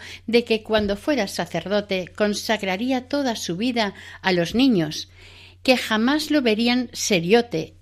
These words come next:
y sería el primero en hablar con ellos. Los estudios de Juan iban bien, pero desafortunadamente otro inconveniente vino a trastornarlos.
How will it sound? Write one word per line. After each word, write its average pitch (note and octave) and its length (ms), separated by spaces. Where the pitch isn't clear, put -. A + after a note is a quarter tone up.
y A#3+ 220
sería B3+ 560
el G#3 80
primero B3 400
en A#3 140
hablar F3 420
con D#3+ 160
ellos. D#3 560
Los A#3+ 200
estudios D4+ 500
de G#3+ 80
Juan C4+ 300
iban F3+ 280
bien, D#3 320
pero E3+ 220
desafortunadamente G#3+ 1400
otro C4+ 500
inconveniente F#3+ 1000
vino D4+ 400
a A#3 240
trastornarlos. G#3 960